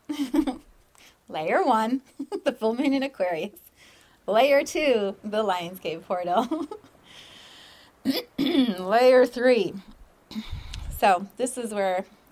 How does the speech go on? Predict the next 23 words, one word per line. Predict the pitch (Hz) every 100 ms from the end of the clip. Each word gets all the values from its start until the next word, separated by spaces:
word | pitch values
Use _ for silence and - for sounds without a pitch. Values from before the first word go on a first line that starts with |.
| _
all | 185
the | 175
throat | 180 190 175
stuff | - 175 175
has | 190
been | - 180
happening | 185 180 - 180
for | 185
me, | 180 165
is | 165
in | 175 170
layer | 165 160
three. | 165 175 165 185 _ _ _ - _ - - - - - - - - - -
Venus | 220 254 294 302
retrograde | 196 196 202 196 185 185 -
in | 180 170
Leo. | 165 - - - _ _ _ _ _ _ _ _ _ _ _ _ _ _ _ - -
Okay. | 190 - - _ _ _
<laughs> | 226 254 - 269 269 - _ _ _ _ _ _
I'm | 196
treading | 185 214 240 302
carefully | 247 190 - 170 226 - _ - _ _
because | 202 202